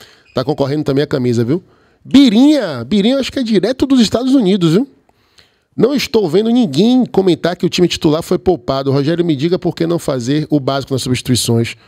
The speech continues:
Por que não Biel, Ademir e Ratão? Ademir até entrou, né? Pablo! Cabadas. É Cabadas, né? Ou Cabadas. Luiz,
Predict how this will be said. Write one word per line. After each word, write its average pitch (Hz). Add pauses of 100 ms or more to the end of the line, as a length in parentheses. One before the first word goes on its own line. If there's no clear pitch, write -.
(180)
Por 208
que 208
não 196
Biel, 135
Ademir 120
e 123
Ratão? 104
Ademir 135
até 147
entrou, 98
né? 113 (1700)
Pablo! 247 (840)
Cabadas. 202 (1300)
É 135
Cabadas, 107
né? 147 (800)
Ou 123
Cabadas. 104 (160)
Luiz, 151